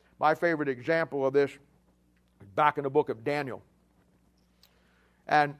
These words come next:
<clears throat> back in the book of Daniel, you know that the three Hebrew children were taken out of, out of their homeland. And they were thrust into Babylon.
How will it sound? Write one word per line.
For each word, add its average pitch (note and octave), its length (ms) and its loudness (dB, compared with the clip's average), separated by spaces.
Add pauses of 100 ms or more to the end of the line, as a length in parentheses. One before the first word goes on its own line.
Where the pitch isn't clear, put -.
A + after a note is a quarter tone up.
<clears throat> C#3 180 -12
back E3 220 6
in D3+ 60 -4
the D3 60 0
book D3+ 180 0
of B2 140 -6
Daniel, D#3+ 420 2
you D3+ 140 -6
know D#3 200 2
that C#3 160 -2
the B2 60 -10
three E3 260 -6
Hebrew D3 340 -4
children D3 420 -4
were A#2 160 -8 (140)
taken C3 340 -2
out C3+ 160 -2
of, A2+ 160 -8 (300)
out C3+ 160 2
of A#2+ 240 -2
their B2+ 140 0
homeland. B2 520 -6 (880)
And D3+ 100 -4
they D3+ 60 2
were D3 160 0
thrust F3 400 0
into D3+ 180 -4
Babylon. B2+ 580 -2